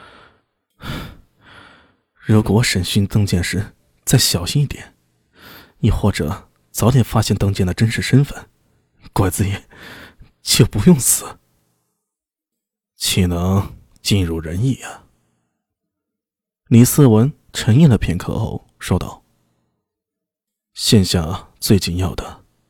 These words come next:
是继续追查下去，将这些不法之徒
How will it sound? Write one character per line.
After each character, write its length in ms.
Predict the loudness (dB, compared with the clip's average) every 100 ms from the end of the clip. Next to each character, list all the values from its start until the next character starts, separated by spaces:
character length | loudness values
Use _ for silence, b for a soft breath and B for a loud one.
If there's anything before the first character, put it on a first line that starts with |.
| _
是 160 | -4
继 140 | 0 0
续 120 | 0
追 160 | 2
查 160 | 2 0
下 160 | -8 -10
去， 220 | -12 -12 _ _ b b b b b
将 160 | 2 2
这 120 | 2
些 120 | -2
不 200 | -2 -2
法 180 | -2 -4
之 140 | -4
徒 280 | -4 -6 -10